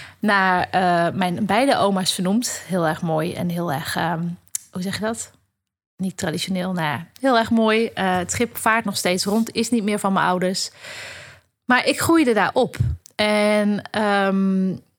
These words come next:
op mijn dertiende was ik ook al matroos aan boord van dat schip.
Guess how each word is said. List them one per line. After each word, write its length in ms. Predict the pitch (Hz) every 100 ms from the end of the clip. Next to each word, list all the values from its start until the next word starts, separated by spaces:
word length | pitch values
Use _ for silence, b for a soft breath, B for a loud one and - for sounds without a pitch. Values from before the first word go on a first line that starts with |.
| _ _ _ _ -
op 140 | 214
mijn 220 | 214 214 175
dertiende 560 | 233 311 - 208 190
was 200 | 185 240
ik 100 | 233
ook 220 | - 202
al 200 | 180 175
matroos 640 | 180 185 - 285 277 185 -
aan 140 | 170
boord 220 | 165 147
van 160 | - 175
dat 180 | 147 -
schip. 340 | - 151 -